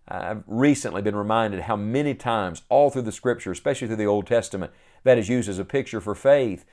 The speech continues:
We hide in Him. We trust in the covering of His wings. We believe He is enough.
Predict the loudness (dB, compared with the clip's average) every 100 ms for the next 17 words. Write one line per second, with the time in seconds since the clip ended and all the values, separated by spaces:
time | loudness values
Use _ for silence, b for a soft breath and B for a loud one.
0 | b b -2 -2 -4 0 0 2 0 -2
1 | -2 -4 -6 -14 _ _ _ _ _ _
2 | -6 -2 -2 -4 2 6 6 2 _ b
3 | b -4 -4 -6 2 2 2 0 0 0
4 | -4 -2 -4 -4 -4 -8 -12 -16 b b
5 | b 0 2 4 4 4 4 2 -2 -2
6 | 0 0 0 0 0 0 -2 -6 _